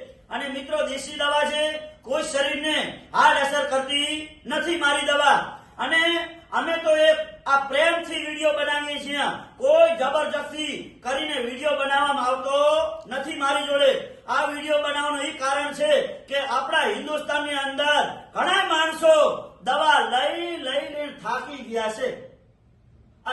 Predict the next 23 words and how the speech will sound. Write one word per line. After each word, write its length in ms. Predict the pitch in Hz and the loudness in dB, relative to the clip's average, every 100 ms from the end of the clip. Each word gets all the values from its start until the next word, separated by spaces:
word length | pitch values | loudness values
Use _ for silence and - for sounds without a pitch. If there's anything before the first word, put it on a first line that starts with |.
| 233 | -4
હિન્દુસ્તાનની 540 | 277 294 - 277 285 | -6 -8 -4 -4 -4
અંદર 240 | 277 254 | -4 -4
ફરું 260 | 262 277 262 | -2 -4 -4
છું 100 | 226 | -6
હું 140 | 220 | -8
ચોવીસ 320 | 220 254 254 233 | -4 -4 -2 -2
કલાક, 400 | 240 226 - - | -2 -2 -4 2
બોલો. 440 | 294 - - - - _ _ _ _ _ | 4 2 -6 -16 -20 _ _ _ _ _
મહિનામાં 520 | 170 240 285 294 294 247 | -8 -6 2 4 4 2
એક 260 | 311 302 | 2 2
વાર 180 | 294 - | 4 4
ઘરે 260 | 208 277 277 | 2 2 2
જાઉં 200 | 269 277 | 2 0
છું 380 | - - - | -4 -8 -10
મિત્રો, 540 | 226 226 285 294 - - | -10 4 6 6 4 0
મારી 220 | 247 254 | -2 2
વાત 260 | 247 240 247 | 2 0 -2
કરું. 520 | 240 - - - - | -2 -2 -4 -16 -10
અને 160 | 233 | -8
મારો 340 | 233 226 262 254 | -2 0 2 0
ઇતિહાસ 340 | 247 285 269 | 0 -2 0
સાંભળવો 440 | 240 240 294 294 247 | 0 4 6 6 6
હોય 240 | - 381 | 8 8